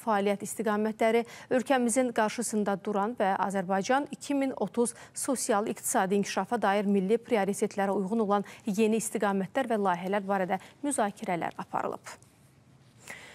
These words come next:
Fövqəladə Hallar Nazirliyi tərəfindən Azərbaycanın Qarabağ bölgəsində yaşayan erməni sakinlərinin ehtiyaclarının təmin olunması üçün humanitar məqsədlə ərzaq yükünün göndərilməsinin qərarı alınıb. Bakıdan göndərilən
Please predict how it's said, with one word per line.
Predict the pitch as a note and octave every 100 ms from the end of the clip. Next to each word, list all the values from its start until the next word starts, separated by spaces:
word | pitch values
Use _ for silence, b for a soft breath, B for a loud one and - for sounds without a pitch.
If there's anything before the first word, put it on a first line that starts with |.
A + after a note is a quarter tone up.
| B B B B B
Fövqəladə | - D#4+ C#4 D#4 D4 D4+
Hallar | C#4+ C4+ B3+
Nazirliyi | B3 A#3+ A3+ A3+
tərəfindən | B3 A3+ A3+ A#3+ C4
Azərbaycanın | A3 G#3+ G#3+ A3 A#3 A#3+
Qarabağ | A#3+ A#3 G3
bölgəsində | F#3 G3+ G3+ - G#3+
yaşayan | G#3+ G#3 A#3 G#3+
erməni | A#3 A3 A3+
sakinlərinin | A3+ A3 A3 A3 G#3+ G#3+ A#3+
ehtiyaclarının | - A#3 G#3+ A#3 G#3 G#3
təmin | G#3 B3 A#3 A3
olunması | G3+ G3 G3 A3
üçün | G#3 B3 D4 -
humanitar | C4+ B3 A3+ G#3+ C4 G3+
məqsədlə | G3 F#3+ F3+ - G#3 -
ərzaq | A#3+ A3 A#3 A3+
yükünün | - G#3+ G3+
göndərilməsinin | A#3 A3 A3 G#3 G3+ G3 G#3 G3+
qərarı | - G#3 G3 G3+
alınıb. | G3+ G#3 A#3+ - B B -
Bakıdan | B3+ A3+ G#3+ G#3
göndərilən | G3+ G3 G3 G3+ A3